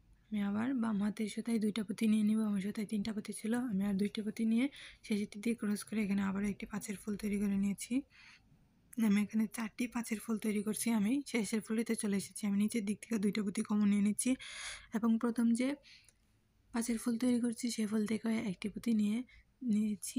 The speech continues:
আমার সুতায় চারটি পুঁতি ছিল, আমি আর একটি সবুজ পুঁতি নিয়ে ক্রস করে দিয়েছি দুইটা পুঁতি দি-, দুইটা সুতা দিয়ে। দেখেন আমি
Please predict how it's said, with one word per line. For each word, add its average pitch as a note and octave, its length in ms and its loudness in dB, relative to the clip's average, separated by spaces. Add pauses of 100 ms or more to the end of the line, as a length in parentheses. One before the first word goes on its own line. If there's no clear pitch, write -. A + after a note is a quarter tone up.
আমার G#3 240 0
সুতায় A3+ 320 -4
চারটি A3 280 -6
পুঁতি A3 200 -4
ছিল, A3 180 0
আমি G3+ 220 2
আর G#3+ 160 -2
একটি G#3+ 300 -2 (360)
সবুজ A3 280 -2
পুঁতি A3+ 240 -2
নিয়ে A#3 160 4 (340)
ক্রস G#3+ 280 -2
করে A3+ 220 0
দিয়েছি A3 320 0
দুইটা A3 240 0
পুঁতি - 240 -4
দি-, G#3+ 160 -2 (140)
দুইটা A3+ 260 0 (640)
সুতা A#3 300 -4
দিয়ে। A#3+ 200 4 (1300)
দেখেন A#3 300 0
আমি G#3 200 6